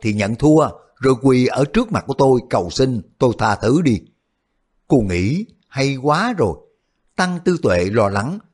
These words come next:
kéo tay áo của Dương Tử Mi. "Nữ nữ, là do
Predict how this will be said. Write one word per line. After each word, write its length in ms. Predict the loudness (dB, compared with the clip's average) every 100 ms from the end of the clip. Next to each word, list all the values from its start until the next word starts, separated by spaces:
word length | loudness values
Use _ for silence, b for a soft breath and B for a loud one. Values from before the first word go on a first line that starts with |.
| _
kéo 180 | -2 -2 -2
tay 180 | -4 -2
áo 160 | -4
của 120 | -2
Dương 180 | -2 -2
Tử 120 | -2
Mi. 240 | -2 -2 -4 -10 _ _ _ _ _ -4
"Nữ 160 | 0 2
nữ, 200 | 2 0 -2 -10 _ _
là 140 | -4 -2
do 160 | 0